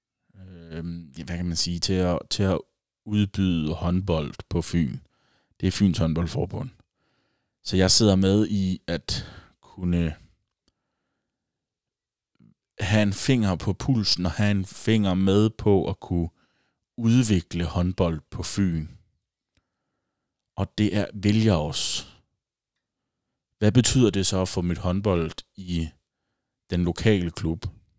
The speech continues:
Jamen, i samarbejde med mit nye arbejde, så vil vi nok komme ud i, at tiden bliver mindre til det lokale håndboldprojekt.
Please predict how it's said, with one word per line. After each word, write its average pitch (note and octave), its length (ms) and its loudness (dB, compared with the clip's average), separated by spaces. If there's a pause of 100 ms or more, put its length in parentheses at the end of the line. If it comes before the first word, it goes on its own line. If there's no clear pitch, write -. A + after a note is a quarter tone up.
(1300)
Jamen, F#2 280 0
i - 80 -6
samarbejde F#2+ 800 2
med E2 160 0
mit F2+ 180 0
nye F#2+ 300 2
arbejde, E2 580 -2 (1040)
så - 220 -2
vil G2+ 180 2
vi G2+ 60 2
nok F#2+ 240 0
komme - 260 0
ud A2 120 4
i, F#2 240 -2
at - 540 -8 (500)
tiden G#2+ 480 4
bliver F2 160 -2
mindre F2 640 2 (1200)
til - 200 -2
det F2 100 -2
lokale F2+ 520 0
håndboldprojekt. E2+ 960 -6